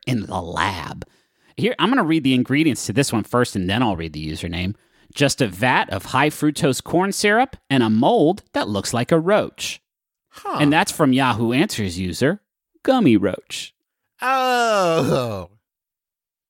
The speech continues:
Speaker 1: They didn't make this account to answer this question. They have eight, they have answered eight thousand six hundred thirty-four questions.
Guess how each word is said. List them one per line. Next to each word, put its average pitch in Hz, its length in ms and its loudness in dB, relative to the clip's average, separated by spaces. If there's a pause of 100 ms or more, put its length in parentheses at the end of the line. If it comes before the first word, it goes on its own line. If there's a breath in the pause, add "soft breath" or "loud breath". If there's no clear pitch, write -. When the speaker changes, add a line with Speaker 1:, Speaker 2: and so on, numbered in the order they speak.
(480 loud breath)
Speaker 1:
They 220 120 2
didn't 294 320 2
make 247 340 2
this 202 200 2
account 202 460 0
to - 200 -6
answer 196 300 2
this 160 180 2
question. - 560 -2 (360 loud breath)
They 185 120 4
have 247 300 2 (100)
eight, 233 220 2
they 254 140 2
have 247 220 2
answered 226 460 2
eight 233 300 2
thousand 202 380 2
six - 300 -2
hundred 202 220 2
thirty-four 196 460 2
questions. - 800 -2